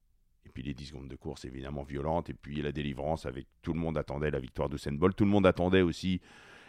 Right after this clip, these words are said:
eh bien, le retour d'Usain Bolt, puisqu'on sait qu'il partait pas très vite. Mais moi, j'avoue que je n'ai regardé qu'un coureur, qu'un coureur. Et je crois que dans le stade, tout le monde, ou quatre-vingt-dix pour cent, euh,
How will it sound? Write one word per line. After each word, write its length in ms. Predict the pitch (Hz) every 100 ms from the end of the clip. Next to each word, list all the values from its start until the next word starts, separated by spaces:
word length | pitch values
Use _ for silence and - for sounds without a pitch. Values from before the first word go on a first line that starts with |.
| -
eh 80 | 69
bien, 180 | 69 87
le 100 | 82
retour 360 | 92 104 110
d'Usain 240 | 98 95 107
Bolt, 300 | 110 123 117
puisqu'on 260 | 90 -
sait 160 | 65 80
qu'il 140 | -
partait 240 | 71 71 73
pas 120 | -
très 200 | - 87
vite. 340 | 92 107 - - - _ _ - -
Mais 140 | 85
moi, 160 | 92 95
j'avoue 340 | 82 80 110
que 380 | 107 85 76 69 - - _ _
je 160 | - -
n'ai 60 | 76
regardé 400 | 76 71 73 76
qu'un 140 | 71
coureur, 460 | - 73 107 69 -
qu'un 140 | - 85
coureur. 340 | 82 82 92
Et 40 | 71
je 60 |
crois 200 | - 80
que 100 | -
dans 120 | 76
le 100 | 73
stade, 380 | 69 - 90 90 - - - - _ _ _
tout 140 | -
le 60 | 113
monde, 200 | 95 98
ou 100 | 95
quatre-vingt-dix 540 | - 98 87 85 80
pour 220 | 90 82
cent, 400 | - 98 101 98
euh, 520 | 85 80 76 76 76